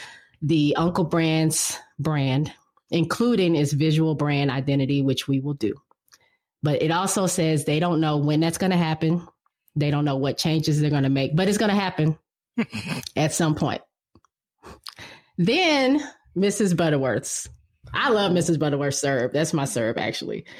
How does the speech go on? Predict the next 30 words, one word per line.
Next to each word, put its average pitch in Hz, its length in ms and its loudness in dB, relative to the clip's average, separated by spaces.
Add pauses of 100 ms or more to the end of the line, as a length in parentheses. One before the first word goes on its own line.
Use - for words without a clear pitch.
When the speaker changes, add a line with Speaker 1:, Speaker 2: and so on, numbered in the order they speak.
(380)
Speaker 1:
Um, 151 560 2 (720)
they 196 300 0
are 226 140 0
owned 190 320 2
by 170 220 0
a 151 120 2
brand 160 420 0
called 143 800 0 (640)
Conagra 175 960 0
Brands. 254 720 0
I'm 165 140 0
not 170 140 2
sure 180 180 0
what 165 180 0
that 165 180 0
is, 127 360 0 (520)
but, 160 380 0
um, 143 540 0 (320)
they 240 260 0
said, 139 400 0
"We 202 220 2
stand 190 520 0
in 170 100 2
solidarity 156 1080 0
with 127 200 -2
our 131 160 -2
Black 185 380 -2
and 180 140 2
Brown 160 260 0
communities, 127 720 0